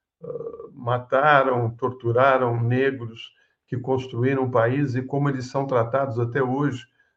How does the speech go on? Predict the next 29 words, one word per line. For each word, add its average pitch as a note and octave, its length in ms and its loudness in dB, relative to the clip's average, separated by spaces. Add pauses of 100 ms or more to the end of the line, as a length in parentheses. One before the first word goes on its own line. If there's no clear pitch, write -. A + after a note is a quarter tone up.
(120)
né? B2+ 140 -2
Ah, A#2+ 720 -2
é B2+ 200 0
uma C#3+ 200 4
ofensa D3+ 760 0 (140)
à A#2 80 0
humanidade B2 840 2
isso. - 280 -16 (640)
E A#2 760 2
o A#2+ 180 -4
discurso D#3 520 -4
do, B2 260 0
do, A#2 240 0
do A2+ 100 -2
Mercadante B2 800 0 (460)
é C#3 320 6
um, D3 500 -6 (380)
ele C#3+ 160 -2
tirou D3+ 260 0
do D#3 100 0
fundo F#3+ 240 0
da F3+ 100 10
alma, E3 280 10
porque D#3 160 -2
ele E3+ 120 6
não E3+ 160 8
é E3 80 8
de D3 100 -4
comentar D3+ 720 2